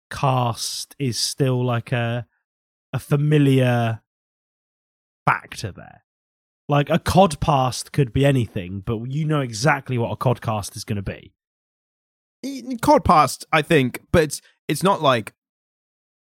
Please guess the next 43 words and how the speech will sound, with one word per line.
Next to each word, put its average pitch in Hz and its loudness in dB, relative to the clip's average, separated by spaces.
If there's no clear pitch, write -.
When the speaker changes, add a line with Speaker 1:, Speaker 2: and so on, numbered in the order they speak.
Speaker 2:
it, - -6
I've 131 0
changed 123 0
the 113 -2
cast - 0
to 117 4
past 101 0
for 123 0
no 143 4
reason, 107 -6
but 104 0
the, - -6
the 117 -2
cod 151 2
and 101 -4
the 95 -6
pod 98 0
have - -12
switched - -8
already, 107 -2
so 127 2
it 107 -4
kind 117 0
of 101 -4
makes 107 -4
sense 101 -2
that 95 -4
the 110 0
other 92 -2
switch - -8
as 85 -10
well. - -6
Speaker 1:
Oh, 214 -2
no, 269 4
I, 254 2
Speaker 2:
That's 247 2
Speaker 1:
I 254 2
understand 226 0
the 190 0
internal 165 0
logic 165 0
of 90 -12
it. - -14